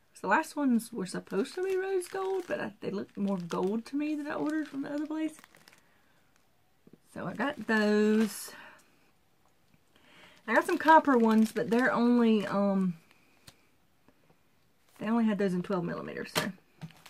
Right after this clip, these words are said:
Plus I ordered one, 'cause I have some others. So I wanna make some of the charm bracelets. I'm hoping to get those in the shop before the end of the weekend,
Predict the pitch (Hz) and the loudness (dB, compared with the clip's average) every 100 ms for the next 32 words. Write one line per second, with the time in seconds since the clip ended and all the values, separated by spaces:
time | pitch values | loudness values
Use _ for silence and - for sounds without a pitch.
0 | - - - - _ _ _ _ _ _ | -20 -20 -20 -20 _ _ _ _ _ _
1 | _ - 285 311 285 - 226 240 226 185 | _ -4 -2 -2 -4 0 2 4 2 0
2 | 185 202 240 277 220 180 185 220 214 - | -2 2 4 6 4 2 2 2 0 -6
3 | _ _ - 214 269 311 359 - 254 - | _ _ -8 -4 -2 0 -2 2 0 4
4 | 220 226 208 190 190 - - - - - | 4 4 4 4 0 -6 -16 -16 -20 -20
5 | - - - - 214 233 233 147 - 214 | -20 -20 -10 -2 2 4 2 0 -4 -2
6 | 202 190 220 214 220 247 240 - - - | -2 -2 0 2 2 2 0 -4 -4 -4
7 | 202 240 240 214 196 196 196 185 180 180 | -2 0 0 0 0 0 0 -2 -2 -2
8 | 175 - 175 175 190 175 180 180 165 160 | -4 -4 -4 -4 -4 -2 -2 -2 -4 -8